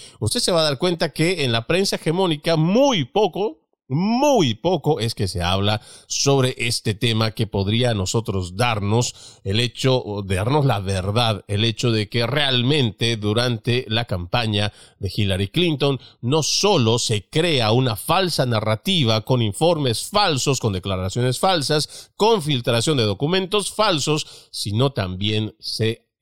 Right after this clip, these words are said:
espía la Casa Blanca, según lo que establece este informe de trece páginas del fiscal especial John Durham. Pero leamos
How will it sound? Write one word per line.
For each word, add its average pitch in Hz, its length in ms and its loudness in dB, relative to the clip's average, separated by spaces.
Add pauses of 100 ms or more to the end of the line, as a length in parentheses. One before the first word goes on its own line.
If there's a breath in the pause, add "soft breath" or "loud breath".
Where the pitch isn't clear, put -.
espía 95 720 -2
la 82 220 -10
Casa 92 420 -4
Blanca, 110 440 -2
según 104 340 -2
lo 107 100 0
que - 80 -8
establece 104 640 -2 (280 loud breath)
este 104 260 -2
informe 104 480 0
de 85 100 -6
trece 117 480 -2
páginas 101 720 -4
del 98 360 -4
fiscal 98 360 -4
especial 92 500 -6
John 92 240 -4
Durham. 85 380 -8
Pero 208 180 2
leamos 208 540 0